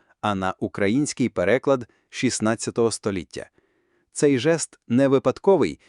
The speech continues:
він символізує спадкоємність української культури і духовності, що має свої глибокі корені.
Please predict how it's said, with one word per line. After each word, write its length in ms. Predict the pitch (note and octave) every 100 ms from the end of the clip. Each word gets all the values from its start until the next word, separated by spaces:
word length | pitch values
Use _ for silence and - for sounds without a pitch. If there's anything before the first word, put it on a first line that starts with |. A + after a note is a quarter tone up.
| _
він 200 | G#2+ F#3
символізує 680 | F3+ E3 D#3 D#3+ C#3 E3 D#3
спадкоємність 920 | - - C3 - A2+ D3+ F3 B2 - -
української 720 | - A#2+ A#2+ D#3 - B2+ A2+
культури 580 | - G2+ - E3+ F3 C3+ _ _
і 120 | - G2+
духовності, 840 | F#2+ - A#2+ D#3+ D3 - C3+ A#2 _ _
що 340 | - - - G2+
має 340 | G2+ D#3 D#3
свої 300 | - C3+ C3+
глибокі 680 | F#2+ G2+ A2 E2+ G#2+ A#2 G#2+
корені. 460 | - A#2 E2+ B1+